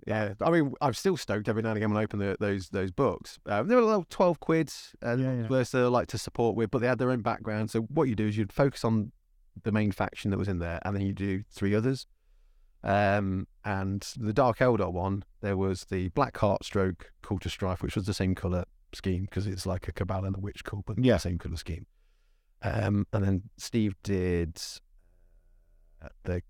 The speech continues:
Speaker 1: Cabal of the Flayed Skull, so that didn't have any art at the time, so we just went dark red with, like, bone, and he made him look very pretty. And then I got Lords of Iron Thorn,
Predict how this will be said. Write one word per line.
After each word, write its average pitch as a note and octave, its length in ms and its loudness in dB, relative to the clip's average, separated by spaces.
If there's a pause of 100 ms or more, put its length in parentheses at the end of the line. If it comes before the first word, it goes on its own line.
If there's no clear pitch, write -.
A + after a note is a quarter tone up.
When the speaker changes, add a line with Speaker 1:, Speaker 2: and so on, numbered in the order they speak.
Speaker 1:
Cabal F#2+ 380 2
of F2+ 60 4
the E2+ 80 2
Flayed F2+ 340 2
Skull, F#2 340 2
so - 160 -4
that A#2+ 140 4
didn't A#2+ 120 2
have F#2 140 -2
any F#2 100 0
art G2 260 0
at - 60 -14
the - 60 -14
time, F#2 200 -2
so G#2+ 120 -2
we G2+ 60 4
just - 160 -4
went G2+ 200 -2 (160)
dark F2+ 380 0
red F2 280 0
with, F#2+ 160 -2
like, F#2+ 260 0
bone, G2 380 2
and F#2+ 120 0
he F#2 80 2
made F#2 240 2
him F#2+ 120 2
look F#2 120 -2
very F2+ 200 -2
pretty. F#2 480 -4
And G2 140 -2
then G2 80 0
I G#2+ 140 2
got - 140 -8 (420)
Lords B2+ 400 2
of G#2 80 0
Iron G#2 240 2
Thorn, F#2 420 -2